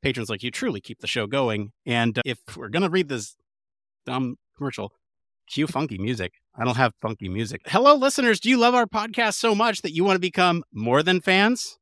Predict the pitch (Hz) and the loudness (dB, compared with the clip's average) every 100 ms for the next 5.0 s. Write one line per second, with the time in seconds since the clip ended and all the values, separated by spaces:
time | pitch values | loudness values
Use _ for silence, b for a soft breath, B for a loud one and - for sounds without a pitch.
0 | _ _ 117 135 135 - - - _ _ | _ _ -4 0 0 -2 -10 -14 _ _
1 | _ _ 104 107 107 107 110 127 160 - | _ _ -6 -4 -6 -8 -6 -6 -8 -10
2 | _ - 190 214 170 214 226 - 156 196 | _ -2 2 2 4 2 2 -2 -6 -6
3 | 190 - 110 127 202 101 82 151 - 127 | -6 -6 -6 -6 -6 -8 -8 -8 -6 -2
4 | 165 - 185 - 190 185 175 240 220 | -4 -2 -6 -2 0 2 2 0 0